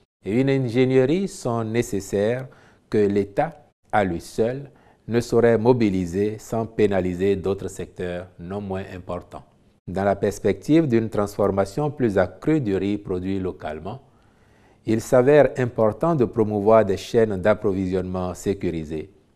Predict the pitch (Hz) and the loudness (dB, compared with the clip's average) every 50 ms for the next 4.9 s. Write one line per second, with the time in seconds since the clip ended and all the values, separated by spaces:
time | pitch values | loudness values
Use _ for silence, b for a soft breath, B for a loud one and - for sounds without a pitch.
0 | _ - - 95 95 - 95 87 - - 120 120 101 92 87 82 104 113 107 98 | _ -10 -10 -10 -8 -6 -8 -8 -6 -6 -6 -4 -4 -4 -4 -6 -6 -6 -6 -8
1 | - - - - 71 73 78 82 95 - b b b b b b b b b 85 | -8 -10 -12 -12 -12 -12 -12 -12 -14 -16 b b b b b b b b b -10
2 | 85 - 107 110 113 127 143 147 143 131 110 107 104 101 104 113 110 - 110 104 | -2 2 4 4 6 6 6 6 6 6 4 2 0 0 0 -2 2 4 2 2
3 | 107 123 139 139 123 117 104 101 101 98 - 113 110 - - - - 117 107 104 | 4 2 0 -2 -2 -2 -2 -4 -4 -2 0 0 0 0 -2 -2 2 2 4 4
4 | 113 117 120 95 92 92 101 117 117 - 101 87 - 87 87 90 98 104 | 4 2 0 -2 -4 -4 -4 -4 -4 -4 -8 -8 -6 -6 -6 -6 -6 -8